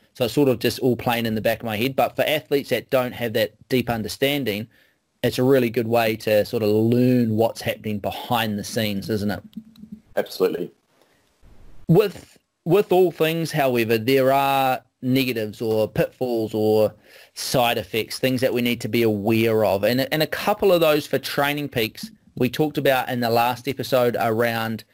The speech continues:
Speaker 1: neuromuscular stress. So if you're doing really high intensity training, that power training that Nick ta-, talked about last week, where the, the work intervals are so short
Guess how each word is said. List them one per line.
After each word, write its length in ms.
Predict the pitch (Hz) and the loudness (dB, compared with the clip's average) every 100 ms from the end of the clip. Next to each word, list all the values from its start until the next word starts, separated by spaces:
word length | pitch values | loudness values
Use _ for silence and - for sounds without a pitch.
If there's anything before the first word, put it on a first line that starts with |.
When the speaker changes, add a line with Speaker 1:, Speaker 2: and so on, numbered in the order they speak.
| _ _ _ | _ _ _
Speaker 1:
neuromuscular 1400 | 123 131 143 147 139 127 123 123 - 135 127 120 113 104 92 | 0 4 4 4 2 2 -2 -2 -4 0 2 4 2 0 -6
stress. 640 | - - 135 160 233 - - _ _ _ | -8 -2 2 2 -2 -10 -14 _ _ _
So 180 | - 131 | 0 0
if 100 | 151 | 2
you're 100 | 165 | 0
doing 280 | 170 147 127 | 2 2 2
really 240 | 131 123 | 2 0
high 380 | 110 - 139 131 | -4 -2 0 0
intensity 640 | 120 113 135 - 117 117 | -4 -4 -4 -4 -2 -2
training, 420 | 107 123 123 131 | 0 -2 0 -2
that 160 | 117 - | -4 -4
power 320 | - 120 127 | -2 0 0
training 360 | 123 123 123 120 | 0 0 0 0
that 140 | 101 | -2
Nick 200 | 117 120 | -2 -4
ta-, 260 | - 123 120 | -4 -4 -4
talked 220 | - 127 123 | -4 -4 -2
about 180 | 110 | 0
last 280 | 120 127 123 | 2 0 -2
week, 320 | 101 117 - - - - - | -2 -2 -4 -18 -20 -20 -2
where 240 | 135 131 | 0 2
the, 280 | 120 127 123 | 4 2 2
the 100 | 143 | 2
work 340 | 127 147 170 170 | 2 2 2 0
intervals 400 | 160 139 135 117 | -2 0 0 0
are 60 | |
so 400 | 107 - 160 151 | -2 0 2 2
short 540 | 139 - 160 147 117 | 2 -2 2 4 2